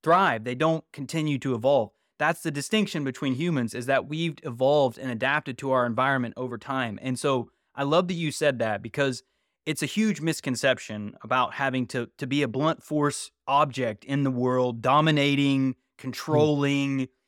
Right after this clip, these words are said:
Speaker 1: There's
Speaker 2: Yeah.
Speaker 1: this whole idea around,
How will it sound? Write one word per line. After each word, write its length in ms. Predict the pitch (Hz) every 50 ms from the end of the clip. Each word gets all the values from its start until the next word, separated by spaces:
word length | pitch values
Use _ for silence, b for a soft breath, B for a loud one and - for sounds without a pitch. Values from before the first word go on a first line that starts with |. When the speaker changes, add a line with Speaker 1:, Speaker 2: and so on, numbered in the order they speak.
| _ _ _ _ _
Speaker 1:
There's 120 | 143 131 127
Speaker 2:
Yeah. 20 |
Speaker 1:
this 140 | 147 156 -
whole 300 | - - 175 180 180 180
idea 720 | 180 170 156 143 123 135 151 175 175 147 127 110 107 107 -
around, 800 | - 123 117 120 127 135 147 147 147 147 143 139 139 131 131 -